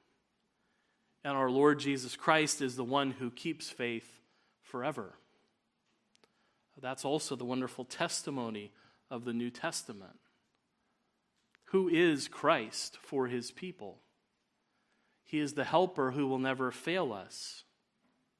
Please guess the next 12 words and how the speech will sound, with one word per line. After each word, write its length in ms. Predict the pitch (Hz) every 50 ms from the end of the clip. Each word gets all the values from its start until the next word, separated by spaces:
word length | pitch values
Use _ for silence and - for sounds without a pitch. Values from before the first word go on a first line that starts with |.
| _ _ _ _ _ _ _ _ _ _ _ _ _ _ _ _ _ 156
Uh, 140 | 139 127
the 100 | 139 135
author 240 | 131 131 131 - 147
of 80 | 127 -
Hebrews 440 | - 160 170 175 156 143 127 110 127
in 80 | 123
Hebrews 400 | 117 143 139 135 135 127 123 -
thirteen 500 | - 147 135 127 - - 160 160 160 151
says, 400 | 147 - 139 127 123 123 120 - - - - - - -
"I 100 | 139 139
will 140 | 135 139 139
never," 400 | 139 147 160 170 175 160 151 147